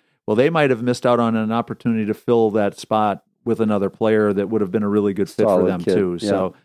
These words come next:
Speaker 1: so honesty, directness, you know, asking, you know, the, the questions about what the time frame is, and then, and understanding that that might mean making some tough choices. But sometimes that's part of how this process lays out.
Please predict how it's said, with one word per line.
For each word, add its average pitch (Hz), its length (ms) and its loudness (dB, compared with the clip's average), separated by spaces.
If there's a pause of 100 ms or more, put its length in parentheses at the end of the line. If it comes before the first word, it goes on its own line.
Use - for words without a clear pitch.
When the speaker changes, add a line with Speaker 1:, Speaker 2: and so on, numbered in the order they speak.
Speaker 1:
so 127 120 2
honesty, 151 580 0
directness, 135 800 0
you 113 100 0
know, 107 80 2
asking, 123 640 0 (260)
you 113 60 2
know, 110 80 2
the, 104 220 0 (120)
the 107 80 0
questions 127 460 -2
about 110 200 2
what 117 120 2
the - 160 -20
time 123 200 2
frame 123 320 0
is, 117 280 2
and 120 80 -2
then, 110 260 -2
and 113 180 0
understanding 120 580 0
that 117 140 0
that 120 200 2
might 120 260 0
mean 120 400 0 (520)
making 139 360 0
some 135 180 -4
tough 139 300 -2
choices. 117 680 0 (280)
But 110 120 -2
sometimes 123 380 0
that's 120 160 0
part 123 240 2
of 113 80 2
how 113 120 2
this 107 220 -2
process 113 540 0
lays 110 240 2
out. 110 280 2